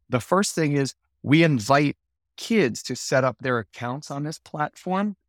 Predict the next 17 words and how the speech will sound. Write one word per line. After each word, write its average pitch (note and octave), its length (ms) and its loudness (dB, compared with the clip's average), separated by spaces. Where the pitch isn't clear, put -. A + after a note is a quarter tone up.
with C#3 240 0
their B2+ 180 2
parents' D3+ 520 -10
permission. C3+ 640 -6
So - 200 -8
we A2+ 140 -2
comply A#2 400 -4
with A2+ 160 -2
all A2 240 -2
child - 340 -6
privacy A#2 480 -6
laws. C3 340 0
But C#3+ 120 2
like D#3+ 240 0
every G3 300 0
youth E3+ 240 -8
sports, - 580 -12